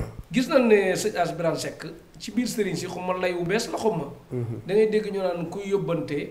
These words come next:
Speaker 1: ay garab bitim réew.
Speaker 2: Mhm.
Speaker 1: Rab yi mën nañ ko yàq ci yoon bi. Loolu est-ce que dëgg la wala?
Speaker 2: Mhm. Ah, xëy na ñoom ñoo koy wax, waaye damay jàpp ne
Speaker 1: Mhm.
Speaker 2: boo defaree say garab ba xam turu doomu aadama,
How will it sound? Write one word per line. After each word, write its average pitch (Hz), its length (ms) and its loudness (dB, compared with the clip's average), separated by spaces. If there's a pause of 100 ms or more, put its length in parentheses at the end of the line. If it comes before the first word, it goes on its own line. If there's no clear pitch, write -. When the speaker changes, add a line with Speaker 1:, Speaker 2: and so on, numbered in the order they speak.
(280)
Speaker 1:
ay 160 180 -4
garab 143 320 -6
bitim 151 240 -6
réew. 135 200 -4 (220)
Speaker 2:
Mhm. 117 280 -6 (460)
Speaker 1:
Rab 185 180 -2
yi 180 80 -4
mën 170 100 -2
nañ 165 140 -2
ko 165 100 -4
yàq 147 260 -6
ci - 100 -12
yoon 143 200 -8
bi. 123 60 -12 (160)
Loolu 180 340 -6
est-ce - 140 -8
que 165 120 -12
dëgg 143 300 -8
la 143 100 -8
wala? 123 180 -10
Speaker 2:
Mhm. 117 140 -8 (960)
Ah, 131 100 2 (120)
xëy 160 80 6
na 185 140 6
ñoom 180 220 4
ñoo 160 120 6
koy 135 120 2
wax, 110 180 0
waaye 135 160 4
damay 165 300 6
jàpp 139 200 6
ne 104 120 -2 (280)
Speaker 1:
Mhm. 147 100 -6 (680)
Speaker 2:
boo 123 300 8
defaree 147 320 6
say 127 180 4
garab 117 260 4
ba 127 80 6
xam 143 240 2
turu 135 160 2
doomu 127 260 6
aadama, 110 460 0